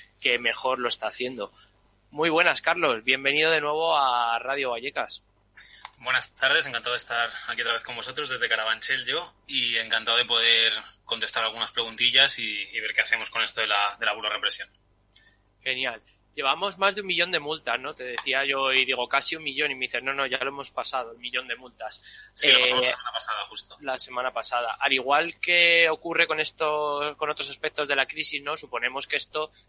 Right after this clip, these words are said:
Speaker 1: no se reparte de la misma forma, ¿no? Y es obvio que en las ciudades, que es donde más contactos se producen,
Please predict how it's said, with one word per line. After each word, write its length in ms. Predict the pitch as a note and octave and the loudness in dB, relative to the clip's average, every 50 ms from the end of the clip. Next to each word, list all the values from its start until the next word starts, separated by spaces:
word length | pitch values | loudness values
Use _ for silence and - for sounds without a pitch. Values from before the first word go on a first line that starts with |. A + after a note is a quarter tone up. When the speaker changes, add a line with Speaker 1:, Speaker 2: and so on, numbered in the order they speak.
| _ _ _ _ - - _ _ | _ _ _ _ -20 -20 _ _
Speaker 1:
no 160 | B2+ B2 B2+ | 0 0 0
se 120 | C3 - C3 | 2 2 2
reparte 400 | B2 B2 - C3 C3 C3 C3+ C3 | 2 2 2 2 2 4 4 6
de 40 | |
la 120 | B2 A#2+ B2 | 6 6 4
misma 260 | B2+ B2+ B2 B2+ A#2+ | 4 2 2 2 0
forma, 400 | A#2 - C#3 C3 C3 B2+ A#2+ A#2 | 0 0 0 0 0 0 -2 0
¿no? 160 | A#2+ C3 C#3 | 0 2 4
Y 80 | C3+ A#2+ | 4 4
es 140 | B2 - C#3 | 4 2 0
obvio 260 | C3 C3 C3 C3 C3+ | -2 0 0 0 2
que 80 | - | 0
en 80 | C3 B2 | 0 0
las 220 | A#2+ A#2 A2+ - | 0 -2 -2 -2
ciudades, 580 | - - A2+ A#2 A#2+ B2+ C3 C3 C3 C3+ D3 - | -4 -4 0 2 4 4 4 2 0 -2 -2 -4
que 140 | - - A#2 | -8 -12 -14
es 80 | A2+ | -14
donde 200 | A#2+ B2 A#2+ B2+ | -14 -14 -14 -12
más 220 | A#2+ A#2+ A#2+ A#2+ - | -8 -6 -6 -6 -6
contactos 580 | - C#3 B2 A#2+ - C3 B2+ - - C3+ - | -8 -10 -8 -4 -2 -2 -2 -2 -6 -8 -6
se 120 | - C3+ B2+ | -6 -6 -6
producen, 600 | - B2+ A#2+ A#2+ C3 C3+ - - C#3 C3+ C#3 | -6 -6 -6 -6 -8 -8 -8 -6 -6 -6 -6